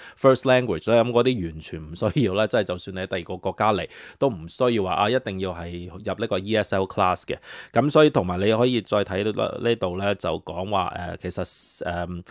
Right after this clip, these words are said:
四十三個percent嘅人呢，佢哋都係，誒，唔係話 English，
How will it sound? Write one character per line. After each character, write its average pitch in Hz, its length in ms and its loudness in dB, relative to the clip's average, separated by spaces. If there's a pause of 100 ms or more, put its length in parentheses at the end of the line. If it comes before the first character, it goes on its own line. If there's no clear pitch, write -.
(200)
四 - 180 4
十 117 240 2
三 139 320 6
個 113 80 4
percent 117 560 2
嘅 107 120 0
人 80 240 -8
呢， 110 160 -2
佢 98 140 -4
哋 90 260 -8
都 113 160 0
係， 87 360 -4
誒， 80 500 -6
唔 85 160 -8
係 85 140 -8
話 85 100 -2
English， 110 640 0